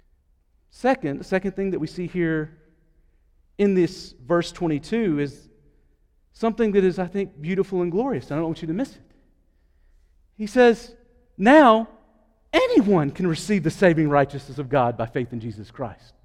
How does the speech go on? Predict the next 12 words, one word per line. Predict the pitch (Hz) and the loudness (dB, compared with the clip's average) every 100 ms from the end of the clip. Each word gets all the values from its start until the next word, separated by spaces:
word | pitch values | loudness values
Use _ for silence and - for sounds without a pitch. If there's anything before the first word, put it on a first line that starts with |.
| _ _ _ _ _ - | _ _ _ _ _ 4
Anyone. | 359 370 285 196 107 - _ _ _ _ _ _ _ _ _ _ _ _ _ | 8 10 10 6 0 -12 _ _ _ _ _ _ _ _ _ _ _ _ _
Who's | 320 339 302 | 10 10 10
included | 277 247 294 285 254 | 4 6 6 6 4
in | 247 | 6
anyone? | 262 247 214 147 95 _ _ _ _ _ _ _ _ _ _ _ _ _ _ _ _ _ _ _ _ _ _ _ _ _ _ | 6 6 4 0 -2 _ _ _ _ _ _ _ _ _ _ _ _ _ _ _ _ _ _ _ _ _ _ _ _ _ _
If | - | 2
you're | 277 311 | 8 10
in | 311 | 8
anyone, | 285 349 320 233 165 165 | 8 10 10 8 6 10
raise | 247 247 | 10 10
your | 247 | 10
hand. | 262 254 131 | 10 10 8